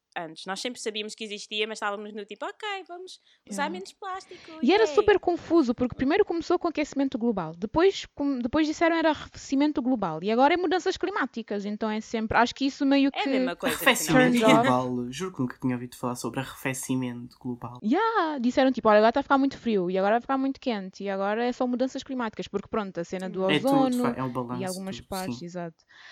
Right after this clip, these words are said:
Speaker 1: Yeah.
Speaker 2: Ahm, ok, então vou passar para a próxima pergunta, esta é mais leve, que é, que músicas costumas ouvir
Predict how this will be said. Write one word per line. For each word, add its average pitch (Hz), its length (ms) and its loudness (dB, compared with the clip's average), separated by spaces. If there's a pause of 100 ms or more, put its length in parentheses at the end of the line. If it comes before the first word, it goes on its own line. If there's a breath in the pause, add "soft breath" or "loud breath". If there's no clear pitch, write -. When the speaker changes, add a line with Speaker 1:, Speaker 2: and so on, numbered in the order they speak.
(360 loud breath)
Speaker 1:
Yeah. 214 400 -2
Speaker 2:
Ahm, 214 100 -4
ok, 233 220 2
então 214 180 0
vou 285 80 2
passar 302 200 -2
para 311 100 0
a - 20 -6
próxima 277 300 0
pergunta, 240 420 -2
esta 226 240 -2
é 226 60 -2
mais 214 300 -4
leve, 190 320 -4 (100)
que - 160 -8
é, 190 160 0
que - 160 -8
músicas 269 480 0
costumas 240 380 -4
ouvir 202 460 -4